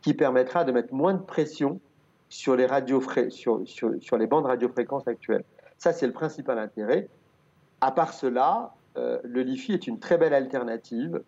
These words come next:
partout où les radiofréquences ne sont pas désirées. Dans des environnements extrêmement sécurisés, comme ceux de la défense par exemple, le Wi-Fi est strictement interdit. Nous avons une possibilité, euh, d'offrir des,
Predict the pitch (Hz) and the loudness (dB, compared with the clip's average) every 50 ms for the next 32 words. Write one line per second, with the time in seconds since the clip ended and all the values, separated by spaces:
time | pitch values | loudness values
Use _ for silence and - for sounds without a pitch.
0 | _ - 196 185 185 - - - - 190 202 220 208 165 135 120 123 120 156 165 | _ -2 0 0 0 -4 -10 -8 -2 0 0 0 0 0 0 0 2 2 2 0
1 | 151 143 160 151 - - - 139 135 - 135 135 160 170 - - 127 120 - 127 | 2 2 0 0 -2 -4 -6 -6 -4 -2 -2 -2 -2 -2 -4 -4 -6 -2 -2 -2
2 | 117 107 135 135 - 117 120 117 120 131 135 107 107 107 - - - _ _ _ | 0 2 2 2 2 2 -2 -2 0 0 0 0 0 -2 -6 -10 -18 _ _ _
3 | _ _ _ _ _ _ _ _ _ _ _ _ _ - 151 143 135 143 139 123 | _ _ _ _ _ _ _ _ _ _ _ _ _ 2 2 4 4 4 4 4
4 | 131 127 123 131 120 127 123 123 127 131 127 127 - - - 208 196 - - - | 4 2 2 2 2 2 2 2 2 2 2 2 0 0 0 0 0 -2 -4 -4
5 | - - 143 135 135 139 135 131 - 135 127 - - 127 117 120 117 110 117 123 | -2 -2 0 2 2 2 0 0 0 -2 -2 -2 0 0 0 0 2 2 4 4
6 | 131 139 139 123 131 - 104 104 107 104 104 - - _ - 104 107 107 107 101 | 4 4 4 2 0 0 -2 -2 -2 -6 -8 -10 -8 _ -2 0 2 4 4 4
7 | 110 113 113 - 123 117 113 - - 107 101 98 101 156 180 165 - 113 110 113 | 4 2 2 2 0 0 0 -2 -2 0 0 0 2 0 0 2 2 2 2 2
8 | 113 - - 117 104 - - 131 - - 123 113 110 107 101 - 107 98 101 107 | 0 2 0 0 0 0 -2 -2 0 0 0 2 2 0 0 0 -2 -2 0 4
9 | 117 131 170 190 185 - _ _ _ _ _ _ _ - 127 135 156 165 151 156 | 4 6 6 4 2 0 _ _ _ _ _ _ _ 0 4 6 6 6 6 6
10 | 143 131 135 131 127 123 - 127 120 - - 117 107 104 104 104 - - 120 139 | 6 4 4 4 2 2 2 2 2 2 -2 -4 -4 -4 -4 -2 0 0 2 4
11 | 156 143 123 110 104 110 107 - - 139 135 135 113 107 104 104 | 4 4 4 4 2 0 -2 0 0 -2 0 0 0 0 0 0